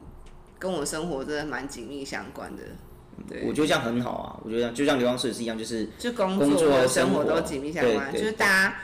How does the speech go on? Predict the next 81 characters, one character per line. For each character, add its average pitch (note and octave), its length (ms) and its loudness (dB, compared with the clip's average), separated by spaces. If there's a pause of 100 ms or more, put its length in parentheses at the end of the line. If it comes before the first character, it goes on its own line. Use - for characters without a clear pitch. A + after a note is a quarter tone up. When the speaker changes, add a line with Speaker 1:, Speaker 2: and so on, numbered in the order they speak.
(260)
Speaker 1:
大 G#3 160 2
家 A#3+ 100 4
可 G#3 60 4
以 D#3+ 80 4
喝 G3 100 2
得 E3+ 140 4
开 E3 220 -2
心， D3+ 440 -4
然 D3 80 -6
后 D3+ 140 -2
不 D3 80 -4
要 D3 300 2
就 D#3 180 -8
是 C#3+ 200 -4
有 C#3 140 -6
什 C#3 140 -10
么 E2+ 100 -12
Speaker 2:
是。 F2+ 40 -8
而 C#3+ 60 2
且 C#3+ 60 2
我 B2+ 60 4
们 B2+ 80 2
要 C#3 80 4
提 A#2+ 140 0
倡 B2+ 160 0
是 B2 120 -2
理 A#2 120 -2
性 B2+ 300 -2
饮 G#2 200 -8
酒， A2 140 -4
Speaker 1:
对 - 60 -8
啊。 - 160 -18
Speaker 2:
哦， - 100 -12
Speaker 1:
嗯， C#3+ 260 -6
Speaker 2:
不 - 60 -10
要 - 100 -6
理 A2+ 80 -8
性。 G#2+ 80 -10
Speaker 1:
像 A#3+ 120 2
我 F3+ 40 2
现 G3+ 80 2
在 G3 80 4
都 F#3+ 60 4
很 C#3+ 180 0
重 D#3+ 220 -4
视 D3+ 100 -2
速 C#3+ 220 -6
度， - 240 -12
所 E3 120 -10
以 E3 60 -2
我 B2+ 140 -4 (200)
现 F3+ 200 -4
在， C#3+ 400 -2
Speaker 2:
对， - 160 -10
对， - 560 -6
对， F#3+ 100 6
对。 - 280 6
Speaker 1:
对。 - 0 - (580)
<laughs> - 0 -
很 D3+ 120 0
不 F3 60 2
像 G#3 180 4
我 F#3+ 60 4
想 F#3+ 160 6
要 F#3+ 60 4
每 D#3+ 100 4
个 C#3+ 60 0
月， D#3 240 0
每 D#3 120 0
个 D#3 60 0
礼 D3 80 4
拜 E3 220 4
都 E3 100 0
跟 D#3 160 -2
大 D#3 60 4
家 D3+ 80 4
分 D#3+ 160 0
享 C3+ 160 -2
一 C#3 40 -6
些 D3 140 -4
我 C3+ 180 -4